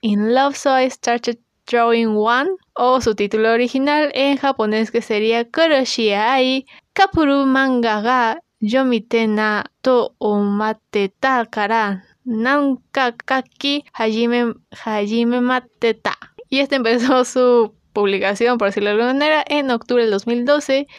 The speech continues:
y obtuvo más de cinco punto cuatro millones de vistas en este sitio web. De igual manera, Fe siguió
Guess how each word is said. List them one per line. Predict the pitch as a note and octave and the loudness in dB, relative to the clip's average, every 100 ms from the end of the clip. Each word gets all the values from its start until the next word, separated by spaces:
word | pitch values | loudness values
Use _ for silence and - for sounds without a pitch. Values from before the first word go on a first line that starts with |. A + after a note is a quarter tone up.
| - | -2
y | E4+ | 0
obtuvo | D#4+ D#4 D4+ | 2 2 2
más | D4 D4 | 4 2
de | C#4+ B3+ | 0 -2
cinco | - C#4 C4+ C#4+ | -2 0 2 0
punto | C4 B3+ C4 | 0 0 0
cuatro | A#3+ A#3 B3+ | 0 -2 0
millones | A3+ G#3+ A3+ A#3 | 0 0 0 0
de | G#3 | 0
vistas | G3+ G3+ - A3+ | 0 -2 -4 -2
en | G#3 G3+ | 0 0
este | F#3+ G3 | -2 -6
sitio | G#3+ F#3+ G#3 G3+ | -6 -6 -2 0
web. | A3+ B3+ G3+ F#3+ - - - - | 2 2 0 -4 -12 -18 -20 -6
De | B3 | -2
igual | B3+ C#4 | 2 2
manera, | D4+ D4+ D4+ D4+ | 2 0 2 0
Fe | D4+ D4+ D4+ | 0 -2 0
siguió | C#4+ C4 C4 C4+ C#4 | -2 0 2 2 0